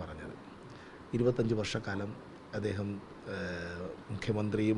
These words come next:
അതുപോലെ തന്നെ പ്രധാനമന്ത്രിയും അടക്കം ഇരുപത്തഞ്ച് വർഷക്കാലം അദ്ദേഹം ഭരണാധികാരിയായിരുന്നു. ആ ഇരുപത്തഞ്ച് വർഷത്തെ കാലത്തെ അനുഭവം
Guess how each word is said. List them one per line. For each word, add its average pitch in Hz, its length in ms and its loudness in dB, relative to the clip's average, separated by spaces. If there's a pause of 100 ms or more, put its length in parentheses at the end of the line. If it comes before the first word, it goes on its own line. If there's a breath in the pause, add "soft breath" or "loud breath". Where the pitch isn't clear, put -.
അതുപോലെ 104 320 2
തന്നെ 120 180 2
പ്രധാനമന്ത്രിയും 104 760 2
അടക്കം 107 320 0
ഇരുപത്തഞ്ച് 120 480 0
വർഷക്കാലം 107 560 -2 (640 soft breath)
അദ്ദേഹം 120 260 6 (100)
ഭരണാധികാരിയായിരുന്നു. 117 960 4 (480)
ആ 160 40 6 (320)
ഇരുപത്തഞ്ച് 147 520 4
വർഷത്തെ 104 400 -4
കാലത്തെ 95 340 -4
അനുഭവം 98 480 -4